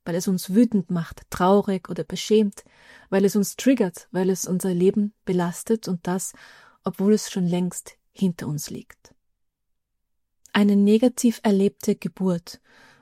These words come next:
um das jetzt mal vorsichtig auszudrücken, kann mehr durcheinander bringen, als wir jemals vermutet hätten. Dabei gehörst vielleicht auch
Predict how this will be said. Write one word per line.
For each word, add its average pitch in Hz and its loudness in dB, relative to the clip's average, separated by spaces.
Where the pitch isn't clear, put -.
um 185 -4
das 185 -8
jetzt - -12
mal 180 -6
vorsichtig - -2
auszudrücken, 175 -12
kann 196 2
mehr 196 2
durcheinander 196 2
bringen, 185 0
als - -10
wir 180 -6
jemals 185 -4
vermutet 175 -4
hätten. - -16
Dabei 208 2
gehörst 208 -2
vielleicht 202 -2
auch - -2